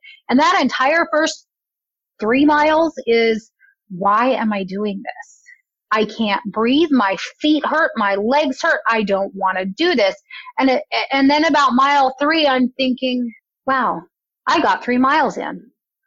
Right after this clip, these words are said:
Um, hey, I can do another mile. That's, that's not that far." Believe me, a mile is, is far. It, it does, it, it is far, especially when you're first starting. But, you know, whatever it is you're thinking to try for fitness for you,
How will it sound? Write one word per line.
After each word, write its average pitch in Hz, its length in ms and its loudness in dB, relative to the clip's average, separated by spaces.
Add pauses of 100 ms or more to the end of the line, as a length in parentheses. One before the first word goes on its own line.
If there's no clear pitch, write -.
Um, 254 520 0 (640)
hey, 302 380 0
I 320 100 0
can 392 140 0
do 269 120 2
another 170 260 -4
mile. 170 320 -4
That's, 311 280 -6
that's 339 240 -2
not 370 160 0
that 196 200 -2
far." 175 300 -4 (300)
Believe 302 260 2
me, 269 140 2
a 226 80 2
mile 269 360 4
is, 254 200 2 (180)
is 269 300 2
far. 190 420 0
It, 233 200 -4
it 233 180 -2
does, 262 300 0
it, - 80 -8
it 262 320 0
is 339 220 0
far, 254 300 2
especially 294 460 0
when 254 140 2
you're 233 100 -4
first 226 200 -2
starting. 196 380 -2 (480)
But, 269 260 2 (140)
you 285 140 2
know, 262 300 2 (300)
whatever 285 440 2
it 285 80 0
is 269 220 2
you're 254 120 -2
thinking 247 360 -2
to 220 100 -6
try 220 320 -2
for 190 160 -8
fitness 180 420 -4
for 196 120 -8
you, 196 520 -4